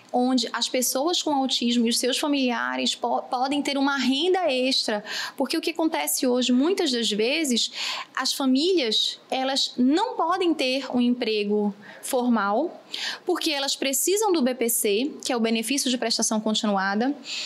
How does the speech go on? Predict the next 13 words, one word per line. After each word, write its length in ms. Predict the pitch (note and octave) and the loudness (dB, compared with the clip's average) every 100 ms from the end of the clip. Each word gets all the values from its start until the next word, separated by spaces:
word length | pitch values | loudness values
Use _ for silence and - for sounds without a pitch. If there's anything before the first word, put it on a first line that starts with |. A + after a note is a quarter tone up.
| - - | -6 -2
Então, 300 | D#4+ D#4 D4 | 0 0 -2
elas 160 | D4 | -2
não 160 | D4 D4 | 0 0
podem 360 | C#4 D#4 F#4 | 0 0 0
ter 400 | F4 C4 B3 C4 - | 0 0 0 -2 0
uma 260 | A#3+ A#3 A3+ | 2 2 2
renda 480 | A#3 A3 A#3+ F4+ G#4+ - - - - - - - - - - | 2 2 2 2 -2 -8 -20 -20 -20 -20 -20 -10 -8 -6 -2
e, 360 | E4+ G4 G#4 - - - | 0 2 0 -6 -18 -6
é, 360 | D#4 E4+ E4+ E4+ | -4 -2 -4 -2
elas 200 | F4+ - | -2 0
ficam 200 | F#4+ G4+ | -2 0
ali 460 | F#4 F4+ G4 - - | 0 0 -2 -4 -2
vivendo 640 | D4+ F4+ E4 E4+ F#4+ G#4 | 0 2 0 0 2 0